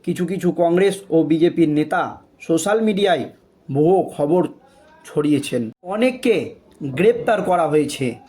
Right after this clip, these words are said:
যারা যারা এই কর্মকাণ্ড বা কর্মকাণ্ডের সাথে জড়িত তারা কেউ ছাড় পাবেন না। তবে তৃণমূলের কোনো নেতা এতে জড়িত নন বলে দাবি করেন মোথাবাড়ির বিধায়ক। এবং তিনি যে বিস্ফোরক দাবিটি করেন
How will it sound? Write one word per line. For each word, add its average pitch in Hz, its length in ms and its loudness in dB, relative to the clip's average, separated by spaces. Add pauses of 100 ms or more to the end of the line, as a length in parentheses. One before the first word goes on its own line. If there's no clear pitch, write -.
(260)
যারা 170 280 -2
যারা 180 240 -2
এই 165 240 2
কর্মকাণ্ড 170 760 -2 (500)
বা 151 140 -2
কর্মকাণ্ডের 202 720 -2
সাথে 165 340 -2
জড়িত 175 500 0 (360)
তারা 165 220 -2
কেউ 208 460 2 (300)
ছাড় 151 320 -4
পাবেন 139 280 0
না। 123 240 -6 (400)
তবে 180 200 0
তৃণমূলের 254 760 0 (400)
কোনো 196 240 0
নেতা 170 480 -2 (240)
এতে 175 260 2
জড়িত 185 360 2
নন 190 320 0
বলে 170 200 2
দাবি 160 280 -2
করেন 190 340 0 (420)
মোথাবাড়ির 156 600 -2
বিধায়ক। 139 360 -2 (100)
এবং 262 260 0
তিনি 262 220 2
যে 226 100 2
বিস্ফোরক 247 640 0
দাবিটি 190 320 -4
করেন 160 400 -2